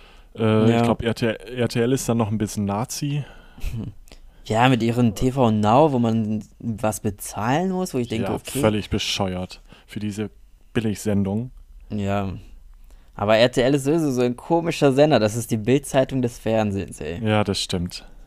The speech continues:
Speaker 1: Das stimmt wirklich. So richtig, keine Ahnung. Ich find das, also auch die Shows sind halt zehnmal schlechter gemacht als
Speaker 2: Und
Speaker 1: die
Speaker 2: die
Speaker 1: von
Speaker 2: Nachrichten,
Speaker 1: Pro sieben.
Speaker 2: auf die Nachrichten kann man sich auch nicht verlassen bei R T L mehr. Da sind so
Speaker 1: R T L
Speaker 2: viele Fake
Speaker 1: aktuell?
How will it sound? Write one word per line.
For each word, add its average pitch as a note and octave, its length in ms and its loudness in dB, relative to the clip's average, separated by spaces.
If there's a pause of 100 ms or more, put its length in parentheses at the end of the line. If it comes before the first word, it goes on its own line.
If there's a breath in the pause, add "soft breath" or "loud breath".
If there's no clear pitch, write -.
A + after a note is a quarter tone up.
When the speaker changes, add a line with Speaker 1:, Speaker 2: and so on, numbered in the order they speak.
(260 soft breath)
Speaker 1:
Das - 180 -8
stimmt F#2 260 -4
wirklich. - 460 -10 (520 loud breath)
So - 140 -10
richtig, A2 680 -6
keine G2 260 -8
Ahnung. F2+ 360 -8 (100)
Ich - 120 -16
find A#2+ 180 -2
das, - 400 -6 (640 loud breath)
also A2 180 -2
auch G#2 140 -2
die B2+ 140 0
Shows D#3+ 400 2
sind A2+ 200 -2
halt A2 200 -4 (180)
zehnmal C3 460 0
schlechter C3 600 0 (120)
gemacht A2+ 460 -2
als G#2+ 380 -8
Speaker 2:
Und A#2 160 2
Speaker 1:
die A#2+ 60 6
Speaker 2:
die A#2+ 60 6
Speaker 1:
von - 0 -
Speaker 2:
Nachrichten, D3+ 500 4
Speaker 1:
Pro B2 60 2
sieben. F2 240 -2
Speaker 2:
auf A#2 140 -2
die A#2 100 -2
Nachrichten C3+ 380 0
kann B2+ 120 4
man B2 100 4
sich A#2 140 4
auch G2+ 80 4
nicht G#2 160 -4
verlassen G2+ 380 -2
bei G2 100 0
R G2+ 140 -2
T G#2+ 140 -4
L F#2+ 120 -2
mehr. F#2+ 240 -4 (500 soft breath)
Da A2 100 -4
sind A#2 120 2
so A#2+ 80 2
Speaker 1:
R D3 60 2
T E3+ 60 0
L C#3+ 120 6
Speaker 2:
viele - 20 2 (100)
Fake A2+ 140 2
Speaker 1:
aktuell? C3 360 2